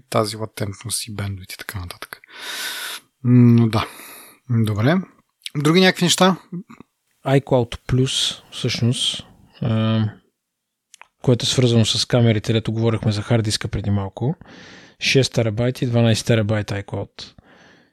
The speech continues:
Speaker 2: Има планове точно за такива хора, дето снимат много и да не си връзват хард дискове по телефоните.
Speaker 1: Това е една опция. Доста,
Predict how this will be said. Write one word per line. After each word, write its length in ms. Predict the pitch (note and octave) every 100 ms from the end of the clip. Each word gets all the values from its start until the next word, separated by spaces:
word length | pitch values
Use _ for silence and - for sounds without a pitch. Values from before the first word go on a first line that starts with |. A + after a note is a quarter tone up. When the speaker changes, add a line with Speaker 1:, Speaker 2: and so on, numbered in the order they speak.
| _ _ -
Speaker 2:
Има 240 | B2+ A2
планове 520 | G2 B2 A2 G#2+ C3 D3+
точно 280 | C3+ -
за 120 | A#2+ A2
такива 240 | - A#2
хора, 260 | - A2+ A2
дето 220 | G#2+ G#2+
снимат 380 | - A2+ G#2 A#2
много 340 | G#2 G#2+ D#3 _ _ _ -
и 440 | B2+ B2 B2 A#2+ - -
да 140 | B2+
не 100 | A#2+
си 180 | A2+ -
връзват 800 | A2+ A#2 G#2+ A2 - - - -
хард 200 | - A2
дискове 720 | G2+ - - A2 G#2+ A#2 A#2 -
по 80 | -
телефоните. 680 | A#2 G#2+ A#2 G2 - - -
Speaker 1:
Това 400 | - F3 F3+ F3+
е 40 |
една 320 | E3+ D#3+ D#3 C#3
опция. 760 | - - D3+ E3+ F3 E3+ E3+ D#3+ E3 D#3 C#3+ B2+ C3
Доста, 340 | B2+ D3 -